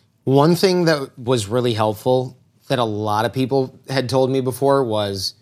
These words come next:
"Think about what you can do to move forward. Don't think about things like revenge or, uh, what's gonna, what are the, what are those other people doing now?" Or, like, forget about all that.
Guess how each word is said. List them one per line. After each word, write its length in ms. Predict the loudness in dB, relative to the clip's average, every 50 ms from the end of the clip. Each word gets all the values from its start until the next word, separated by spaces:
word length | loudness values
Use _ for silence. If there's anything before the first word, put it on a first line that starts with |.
| _ _ _ _ _ _ _ _ _
"Think 320 | -10 -4 -2 -2 0 0
about 340 | 0 2 4 2 2 2 0
what 200 | -2 -4 -4 -4 -6
you 260 | -8 -6 -4 -2 -2
can 160 | 0 0 0
do 120 | 2 2
to 80 | 2 2
move 200 | 0 0 -4 -4
forward. 420 | -4 -2 -2 0 0 -2 -4 -4
Don't 240 | -4 -4 -4 -6 -6
think 240 | -6 -6 -6 -4 -4
about 420 | -2 0 0 0 0 0 -2 -6 -12 _ _ _ _ _ _ _ _ _ _ _ _ _ _ -20 -20 -20 _ _
things 240 | -2 -2 0 0 0
like 200 | 0 0 -2 -4 -4
revenge 720 | -4 -2 -2 0 0 0 0 0 0 -2 -2 -2 -4 -4 -6 -6 -6
or, 500 | -4 -2 -2 0 0 -2 -2 -4 -6 -8 -12 -20 _ _ _ _ _ _ _ _ _ _ -16
uh, 60 | -14 -14 -14 -16 -20 -20 _ _ _ _ _ _ _ _ _ _ -20 -20 -20 -20 _ _ -12 -8
what's 200 | -6 -4 -4 -2
gonna, 260 | -2 -2 -2 -2 -4
what 200 | -2 0 2 2
are 80 | 2 2
the, 120 | 0 -2
what 160 | -2 0 0
are 60 | 0 2
those 260 | 2 0 0 2 2
other 180 | 2 2 0
people 380 | -2 -2 -4 -6 -4 -2 -4 -4
doing 440 | -2 0 0 0 0 0 -2 -2 -2
now?" 340 | -2 -2 -2 -2 -4 -4 -4
Or, 120 | -4 -6
like, 260 | -4 -4 -4 -4 -4
forget 280 | -4 -4 0 0 2 2
about 240 | 4 4 4 4 4
all 120 | 2 4
that. 320 | 4 4 2 2 0 -4